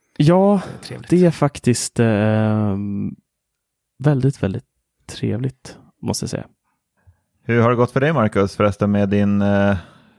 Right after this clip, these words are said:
Speaker 3: Netatmo-kamera? Har du fått igång HomeKit Secure Video på den?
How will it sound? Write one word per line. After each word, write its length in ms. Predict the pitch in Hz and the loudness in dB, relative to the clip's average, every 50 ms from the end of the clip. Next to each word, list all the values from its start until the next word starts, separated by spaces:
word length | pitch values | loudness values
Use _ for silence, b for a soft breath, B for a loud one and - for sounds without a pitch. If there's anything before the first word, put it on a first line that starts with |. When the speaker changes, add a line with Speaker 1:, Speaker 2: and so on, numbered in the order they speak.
| B B B B B B B B B | B B B B B B B B B
Speaker 3:
Netatmo-kamera? 1160 | - 101 104 104 - _ - - 92 101 - - - - 98 98 - 113 117 131 143 131 104 | -6 -4 -4 -4 -4 _ -8 -4 -4 -4 -4 -6 -6 -4 -4 -2 -2 -2 -2 -2 -2 -2 -2
Har 120 | 98 95 101 | 0 0 0
du 60 | 101 | -2
fått 180 | - - 110 | -2 -4 -6
igång 420 | - 110 131 143 151 143 131 123 113 95 _ _ _ _ _ _ _ _ _ _ _ _ B B B B B B B B B _ _ _ | -2 -2 -2 -2 -2 -2 -4 -4 -6 -6 _ _ _ _ _ _ _ _ _ _ _ _ B B B B B B B B B _ _ _
HomeKit 760 | - - 107 104 101 101 98 - - 101 98 - _ - | -2 0 0 2 2 0 -2 0 0 -2 -2 -2 _ -20
Secure 460 | - - - 104 - - 98 98 95 95 | -16 -8 -8 -6 -2 0 2 2 2 2
Video 340 | 95 95 92 90 95 92 | 0 -2 0 0 -2 -2
på 80 | 90 - | -2 -2
den? 160 | 95 95 92 | -2 -4 -4